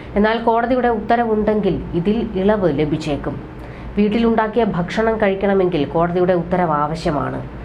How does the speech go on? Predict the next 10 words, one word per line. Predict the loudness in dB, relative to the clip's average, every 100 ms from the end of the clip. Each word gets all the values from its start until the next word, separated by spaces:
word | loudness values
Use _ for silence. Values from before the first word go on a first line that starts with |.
| -12 -12 -8
ജയിൽ | 2 4 4
സൂപ്രണ്ടിന്റെ | 2 0 2 2 2 2 2
അനുമതിയോടെ | 2 2 2 2 2 2 2 0
ദിവസവും | 0 0 0 0 0 0
അഞ്ച് | 2 2 2
മിനിറ്റ് | 2 2 0
ഫോൺ | 0 2 2 2
ചെയ്യാനുള്ള | 2 2 2 2 2
അവകാശം | 2 2 0 0 -4 -4
ഉണ്ടായിരിക്കും. | -2 0 0 -2 -4 -8